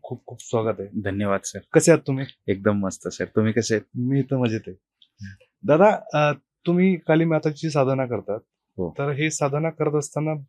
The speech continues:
Speaker 1: बरेच लोक तुमच्याकडे समस्या घेऊन येत असतील.
Speaker 2: बरोबर.
Speaker 1: तर तसे काही अनुभव आम्हाला तुमच्याकडनं ऐकायला आवडतो.
Speaker 2: आहेत तसे बरेचसे अनुभव आहेत. त्यातला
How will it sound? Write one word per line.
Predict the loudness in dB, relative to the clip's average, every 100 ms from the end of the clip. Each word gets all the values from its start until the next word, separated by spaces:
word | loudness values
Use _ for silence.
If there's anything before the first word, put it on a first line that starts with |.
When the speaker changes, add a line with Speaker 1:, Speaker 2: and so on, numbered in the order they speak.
| _
Speaker 1:
बरेच | 0 2 2 -2 -8
लोक | -4 -4 -2
तुमच्याकडे | -2 0 0
समस्या | 2 0 2 0
घेऊन | 0 0
येत | 0
असतील. | -2 -6 -12 -8
Speaker 2:
बरोबर. | -6 -6 -8 -16 _ _ _ _
Speaker 1:
तर | -2 0
तसे | 2
काही | 4 6
अनुभव | 8 6 4
आम्हाला | 2 2 0
तुमच्याकडनं | 0 0 0 0 -2
ऐकायला | -2 -4 -4
आवडतो. | -6 -8 -14 _ _ -20 -4
Speaker 2:
आहेत | -2 0 0
तसे | -2 0 0
बरेचसे | 0 0 0 -2 -2 -2
अनुभव | -2 -2 0
आहेत. | 0 -2 -6 _ _ _
त्यातला | -20 _ -2 0 0 0 0 -2 -4